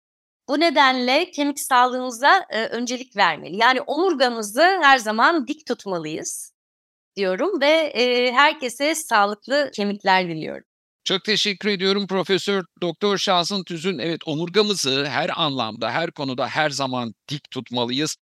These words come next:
Speaker 2: Hocamızın gönüllü olarak desteklediği bu podcast'imizin sonuna geldik.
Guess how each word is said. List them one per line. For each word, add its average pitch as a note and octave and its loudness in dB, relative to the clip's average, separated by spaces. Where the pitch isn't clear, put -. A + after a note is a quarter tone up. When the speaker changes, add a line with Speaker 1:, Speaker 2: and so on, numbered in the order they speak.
Speaker 2:
Hocamızın F3+ -2
gönüllü F#3+ -2
olarak D3+ 0
desteklediği D3 -6
bu F#3 -2
podcast'imizin D3+ -4
sonuna F#3+ -2
geldik. C3 -4